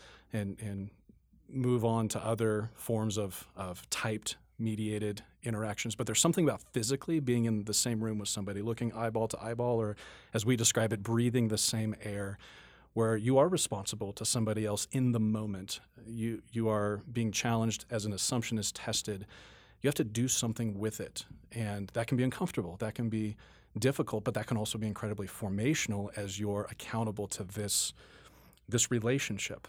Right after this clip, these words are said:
There's somebody else there that is encouraging you, challenging you, pushing you,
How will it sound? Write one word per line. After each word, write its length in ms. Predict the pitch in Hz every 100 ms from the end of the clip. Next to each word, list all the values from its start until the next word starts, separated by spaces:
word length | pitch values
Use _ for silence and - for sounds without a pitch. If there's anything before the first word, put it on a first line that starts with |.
| -
There's 180 | 110 -
somebody 480 | - 123 117 113 110
else 240 | 104 -
there 340 | 107 107 104
that 160 | 101 101
is 100 | 92
encouraging 540 | 92 - 131 120 110
you, 100 | 107
challenging 560 | 104 - 107 107 101 104
you, 80 | 101
pushing 440 | - 107 - 107
you, 260 | 104 101